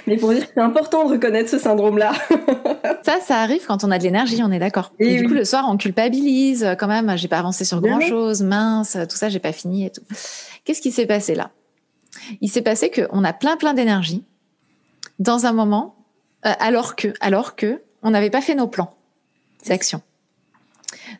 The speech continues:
Speaker 2: Donc en fait, j'ai plein d'énergie, je m'agite dans tous les sens, mais je dissémine cette énergie au point de culpabiliser parce que mes plans n'étaient pas clairs.
Speaker 1: Tout à fait.
Speaker 2: Quand est-ce que je suis censée faire mes plans ? Bah justement quand j'ai pas d'énergie. Quand je suis posée sur mon canapé,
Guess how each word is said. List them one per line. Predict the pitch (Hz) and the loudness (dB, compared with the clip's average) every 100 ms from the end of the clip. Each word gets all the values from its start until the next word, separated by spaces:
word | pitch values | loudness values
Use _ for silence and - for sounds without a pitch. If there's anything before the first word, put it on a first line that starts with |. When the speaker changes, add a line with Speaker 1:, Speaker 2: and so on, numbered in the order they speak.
| - | -2
Speaker 2:
Donc | 208 | 0
en | 240 | 2
fait, | 247 226 - - - | 0 -2 -6 -18 -8
j'ai | 175 220 | -4 -2
plein | 277 254 | 0 0
d'énergie, | 226 202 190 190 262 381 | 0 0 0 0 2 0
je | 214 | 0
m'agite | 196 208 | -2 -2
dans | 214 185 | -2 -4
tous | - | -4
les | - | -6
sens, | 202 349 269 | -4 -4 -2
mais | 196 | 0
je | 185 | 0
dissémine | 175 240 294 277 262 254 | -2 -2 -4 -4 -2 -4
cette | 247 208 | -4 -4
énergie | 196 196 196 190 208 - | -2 0 -2 -2 -4 -2
au | 320 | -2
point | 330 320 302 | -2 -4 -2
de | 233 | -2
culpabiliser | - 202 214 190 190 190 180 233 - - _ | -4 -4 -4 -2 -4 -4 -4 -6 -10 -20 _
parce | 208 208 | -6 -4
que | - | -2
mes | 240 | -2
plans | - 233 | -2 -2
n'étaient | 254 202 208 | -2 -2 -2
pas | - | -4
clairs. | - - - _ _ _ _ | -6 -12 -16 _ _ _ _
Speaker 1:
Tout | - 185 | -18 -16
à | |
fait. | - - - _ _ _ _ | -14 -16 -18 _ _ _ _
Speaker 2:
Quand | - 302 | -4 0
est-ce | 370 - | 0 0
que | |
je | 262 | -2
suis | 233 | -2
censée | 233 277 | -2 -2
faire | 277 240 | 0 2
mes | 220 | 0
plans ? | 208 196 - _ _ _ _ - - | 0 -4 -6 _ _ _ _ -20 -6
Bah | 190 | -2
justement | 190 214 240 294 | -2 -2 -2 -2
quand | 294 | 0
j'ai | 247 254 | 0 0
pas | 254 | 0
d'énergie. | 254 277 269 302 - _ _ - | 0 -2 -2 -4 -8 _ _ -6
Quand | 226 | -6
je | |
suis | - | -4
posée | 214 285 285 294 | -4 -2 0 0
sur | 277 220 | 0 0
mon | 214 | 0
canapé, | 214 190 185 254 | 0 0 0 -2